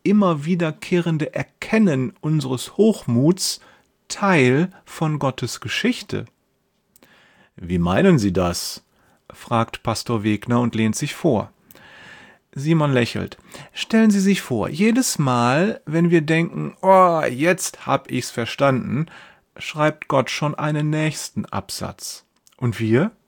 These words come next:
Wir sind die schlauen Leser, die denken, sie kennen die Geschichte schon.“ Nach diesem Gemeindeabend, als die meisten schon gegangen sind, kommt der Mann von vorhin zu ihm.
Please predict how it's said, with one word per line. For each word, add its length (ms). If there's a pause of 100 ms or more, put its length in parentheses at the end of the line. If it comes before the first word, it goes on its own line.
(760)
Wir 380
sind 400
die 300
schlauen 720
Leser, 540
die 220
denken, 840
sie 280 (100)
kennen 440
die 120
Geschichte 580
schon.“ 520 (2000)
Nach 320
diesem 280
Gemeindeabend, 1120
als 340
die 120
meisten 400
schon 240
gegangen 420
sind, 420
kommt 300
der 100
Mann 280
von 260
vorhin 500
zu 280
ihm. 460